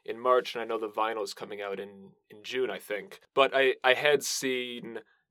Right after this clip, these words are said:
you know, you were teasing the announcement for the last week or two about a big new project, and I think it's, uh,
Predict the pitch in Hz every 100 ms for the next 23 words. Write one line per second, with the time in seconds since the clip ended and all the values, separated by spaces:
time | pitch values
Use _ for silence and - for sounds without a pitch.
0 | _ - 107 120 139 135 - 196 180 160
1 | 143 131 127 127 - 135 113 110 110 110
2 | - - 120 117 107 101 107 98 98 101
3 | 101 107 101 - 123 - 143 135 135 127
4 | 131 127 120 107 104 _ - - - 127
5 | 127 120 - 170 - _ - 139 135 -
6 | 131 120 113 110